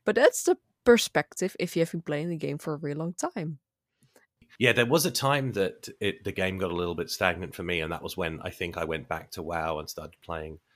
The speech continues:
Speaker 2: uh, playing WoW again. And it was just, I guess it was in between expansions or something, and I'd sort of done a lot of the content,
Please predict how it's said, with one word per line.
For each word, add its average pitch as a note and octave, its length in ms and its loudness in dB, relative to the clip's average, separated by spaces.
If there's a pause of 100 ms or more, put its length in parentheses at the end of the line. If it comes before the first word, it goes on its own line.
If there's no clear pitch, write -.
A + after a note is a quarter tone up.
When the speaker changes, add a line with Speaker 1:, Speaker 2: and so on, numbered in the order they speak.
(320)
Speaker 2:
uh, D2+ 180 -4
playing E2 340 -2
WoW F2 260 2
again. D2+ 260 -2
And D#2 100 -4
it F#2 100 -2
was A2+ 120 -4
just, C3+ 220 0
I A#2 80 4
guess B2+ 200 0
it - 60 -4
was A2 140 -2
in A2+ 80 2
between A2+ 300 0
expansions G#2+ 640 -2
or G2 60 -6
something, G2 500 -2
and F2+ 80 0
I'd F#2 160 -2
sort G2 140 -6
of F#2+ 100 -6
done G2 160 2
a G2+ 60 0
lot G2 180 -2
of E2+ 80 -8
the - 60 -12
content, F#2 640 -4